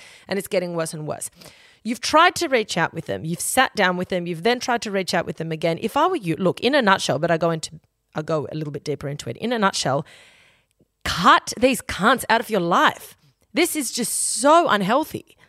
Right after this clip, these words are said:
This is so petty. And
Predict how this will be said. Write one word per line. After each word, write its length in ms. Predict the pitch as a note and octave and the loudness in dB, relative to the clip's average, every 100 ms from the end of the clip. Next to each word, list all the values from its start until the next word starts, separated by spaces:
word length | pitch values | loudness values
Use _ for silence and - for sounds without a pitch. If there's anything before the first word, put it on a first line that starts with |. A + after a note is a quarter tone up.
| _ _ _ | _ _ _
This 200 | - D#4+ | -4 -2
is 120 | E4 C#4 | -2 -4
so 640 | - A#3 C#4+ D#4+ E4 C#4+ - _ _ _ | -4 2 6 6 4 -2 -8 _ _ _
petty. 500 | - D4+ - - - _ _ _ _ _ _ _ | 0 0 0 -10 -20 _ _ _ _ _ _ _
And 500 | A#3 A#3+ A#3+ A#3+ G#3 | 4 6 4 0 -6